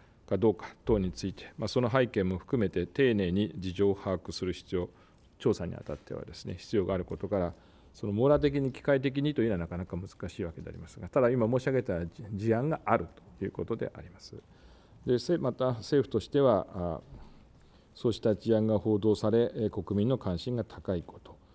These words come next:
また、あ、入院措置かん-、そ-、入院勧告措置を実施している全国知事、実施する立場にある全国知事会からですね、罰則の捜査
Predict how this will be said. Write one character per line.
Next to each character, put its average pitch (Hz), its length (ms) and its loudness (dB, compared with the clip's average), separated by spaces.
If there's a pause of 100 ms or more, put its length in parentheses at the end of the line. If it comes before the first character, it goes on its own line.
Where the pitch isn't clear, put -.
(280)
ま 120 120 2
た、 113 340 2 (100)
あ、 107 60 0
入 120 240 4
院 123 140 4
措 120 160 0
置 - 160 -6
か 113 140 0
ん-、 110 100 -4
そ-、 131 160 0 (180)
入 123 160 2
院 120 100 2
勧 120 200 0
告 90 180 -6
措 - 120 0
置 - 180 -2
を 92 80 2
実 85 180 -2
施 - 180 -4
し - 80 -10
て 110 120 0
い 104 160 4
る 117 260 4
全 107 220 2
国 104 160 -2 (100)
知 - 140 -8
事、 101 200 -6 (460)
実 110 160 -2
施 139 160 0
す 135 100 0
る 120 160 2
立 131 200 2
場 107 120 6
に 101 120 4
あ 120 80 6
る 95 200 4 (120)
全 104 200 2
国 95 200 -4
知 113 100 -6
事 101 80 -2
会 104 220 2
か 113 100 0
ら 120 100 4
で 87 120 -2
す - 140 -16
ね、 80 120 -8 (400)
罰 107 180 2
則 107 220 0
の 101 100 4
捜 101 200 0
査 90 260 -2